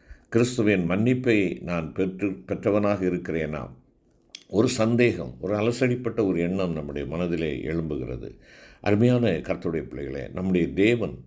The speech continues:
மன்னிக்கும் தேவன், மன்னிக்கும் தேவன். நீங்கள் யாரும் மன்னிப்பை பெற இயலாமல் இருப்பதற்கு காரணம் என்ன?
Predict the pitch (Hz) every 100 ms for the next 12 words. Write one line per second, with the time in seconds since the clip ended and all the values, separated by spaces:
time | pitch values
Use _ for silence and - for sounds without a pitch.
0 | - 71 85 98 107 - 104 87 65 64
1 | - _ _ _ _ _ _ _ - 101
2 | 127 151 147 151 117 98 87 - - _
3 | _ _ - _ 98 127 143 143 - 101
4 | 127 113 78 - - _ _ - 95 104
5 | 123 151 156 151 110 107 127 85 92 113
6 | 135 151 165 160 127 127 123 104 151 185
7 | 87 101 110 113 90 90 98 73